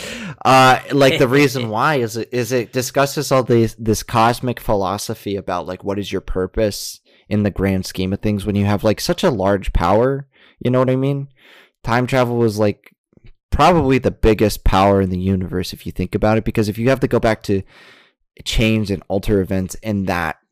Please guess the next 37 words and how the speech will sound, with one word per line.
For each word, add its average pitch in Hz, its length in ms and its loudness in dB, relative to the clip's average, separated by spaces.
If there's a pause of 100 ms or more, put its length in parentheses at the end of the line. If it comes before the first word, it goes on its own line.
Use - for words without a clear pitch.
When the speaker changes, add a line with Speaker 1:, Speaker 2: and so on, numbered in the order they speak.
Speaker 1:
timeline, 80 680 -4 (180)
it's, - 260 -2
like, 127 160 0
a 123 60 4
big 107 320 0
deal. - 500 -2 (160)
You 101 120 -2
know 98 80 0
what 98 100 -2
I 95 80 -2
mean? 98 280 -4
You 110 100 -2
have 117 140 0
the, 107 200 -2 (480)
y-, - 160 -12
you 110 200 0
have 117 120 2
the 113 80 2
knowledge 101 480 2
and 98 100 -2
the 92 140 -6
effort, 78 380 -6
you 85 100 -8
know, 92 140 -2
it 87 180 -4
goes 107 220 2
both 104 280 2
ways. 92 580 -2
You 90 80 -4
know, 85 140 -4
it's - 140 -8
not 110 160 0
just, - 240 -4
like, 101 140 -2
the 95 80 -6
power 98 400 2
of 87 260 -4